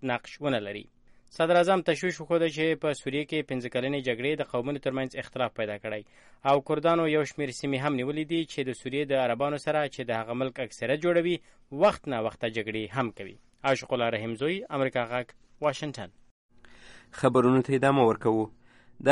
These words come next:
Speaker 2: امریکا د بهرنیو چارو وزیر نن کینیا ته ځي او هلته به د سیمې د هیوادونو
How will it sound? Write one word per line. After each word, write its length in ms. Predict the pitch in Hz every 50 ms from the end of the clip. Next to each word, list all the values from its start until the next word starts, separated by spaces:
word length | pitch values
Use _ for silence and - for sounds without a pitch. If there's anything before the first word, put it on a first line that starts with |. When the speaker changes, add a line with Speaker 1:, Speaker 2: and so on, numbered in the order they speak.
| 147
Speaker 2:
امریکا 260 | 151 156 151 - 165
د 80 | 165 156 135
بهرنیو 400 | 143 139 135 147 143 147 143 -
چارو 200 | - 143 135 131 123
وزیر 300 | 123 120 110 131 135 135
نن 200 | 127 127 127 127 123 -
کینیا 300 | - - 117 113 127 143 151 -
ته 80 | 156 135 123
ځي 120 | 147 160 160 - 131
او 80 | 131 120 120
هلته 180 | 127 120 - 120
به 60 | 113 107 107
د 80 | 110 -
سیمې 200 | - - 170 170 165
د 40 | 156 156 165
هیوادونو 380 | 151 151 156 151 151 160 165